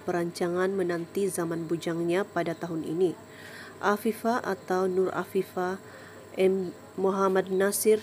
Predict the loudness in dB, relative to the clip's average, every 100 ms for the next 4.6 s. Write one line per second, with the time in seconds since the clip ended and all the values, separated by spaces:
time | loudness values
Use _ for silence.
0 | 2 2 4 0 2 -4 2 2 2 -2
1 | -6 -14 -18 -20 -20 -20 -20 -20 -20 -20
2 | -20 -20 -20 -20 -20 _ -20 -20 -20 -20
3 | -12 2 4 6 6 6 4 4 2 4
4 | 0 0 -4 -2 -4